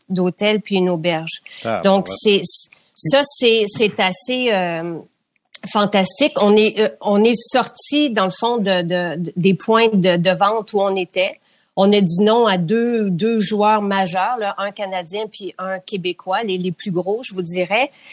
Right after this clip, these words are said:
Speaker 1: parce qu'on désirait être, nous, m-, maîtres de, de, en fait, bien accompagner le monde avec nos formules, bien les renseigner, puis leur faire vivre notre expérience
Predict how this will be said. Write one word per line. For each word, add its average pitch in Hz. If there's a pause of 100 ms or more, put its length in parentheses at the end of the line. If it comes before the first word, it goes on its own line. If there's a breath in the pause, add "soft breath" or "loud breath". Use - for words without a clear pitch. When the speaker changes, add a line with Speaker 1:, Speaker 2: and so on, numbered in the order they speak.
(200 loud breath)
Speaker 1:
parce 214
qu'on 226
désirait 214
être, 208
nous, 220
m-, 196
maîtres 214
de, 185
de, 175 (640 soft breath)
en 226
fait, 302
bien 262
accompagner 226
le 226
monde 190
avec 180
nos 208
formules, 202
bien 202
les 226
renseigner, 196
puis 226
leur 202
faire 202
vivre 208
notre 202
expérience 208